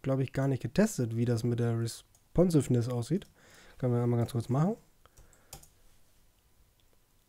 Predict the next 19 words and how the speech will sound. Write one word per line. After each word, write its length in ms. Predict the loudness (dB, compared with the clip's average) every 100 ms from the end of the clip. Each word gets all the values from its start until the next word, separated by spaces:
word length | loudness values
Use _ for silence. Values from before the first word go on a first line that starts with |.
| _ _
Also 180 | -10 -6
ich 120 | -4
habe 100 | 2
nur 100 | 6
gesagt, 320 | 6 6 4 2
ich 100 | 0
setze 200 | 0 0
dieses 240 | 0 4
Template 340 | 6 6 6
um. 160 | 8 6
Ich 100 | 6
habe 120 | 4
nie 140 | 6 6
gesagt, 320 | 8 6 4
dass 80 | 0
es 160 | 2
responsive 520 | 0 4 4 4 4
ist. 180 | 2 4
<laughs> 40 | 2